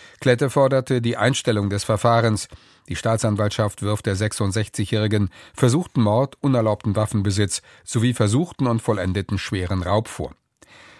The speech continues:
Klette wird der sogenannten dritten Generation der linksextremistischen R A F zugerechnet,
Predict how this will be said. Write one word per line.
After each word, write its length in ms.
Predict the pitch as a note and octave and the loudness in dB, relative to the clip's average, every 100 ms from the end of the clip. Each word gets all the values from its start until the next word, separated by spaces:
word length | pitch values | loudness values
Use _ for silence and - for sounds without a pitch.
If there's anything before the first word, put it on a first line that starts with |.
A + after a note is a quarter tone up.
| - - | -20 -2
Klette 340 | C3+ C#3+ F3+ | 0 2 2
wird 160 | E3 D#3 | 2 2
der 100 | C#3+ | 2
sogenannten 680 | C3 C#3 C3 C3 A#2+ A#2 G#2 | 2 2 2 2 2 0 2
dritten 420 | A2 - D3 B2 | 0 0 0 2
Generation 760 | A#2 A2+ G#2+ - - A2+ A2 | 2 2 2 0 -2 0 0
der 120 | G2+ G2 | 0 0
linksextremistischen 1000 | A2 A#2 A2 - G#2+ G#2+ G#2 A2 G2+ | -2 -2 -4 -2 -2 0 -2 -4 -2
R 220 | G2+ G#2 G#2 | -2 0 0
A 120 | G2+ | 0
F 160 | A#2+ | -4
zugerechnet, 680 | - B2 G#2+ G#2+ A2 - G#2 | -4 -4 0 0 0 -2 -2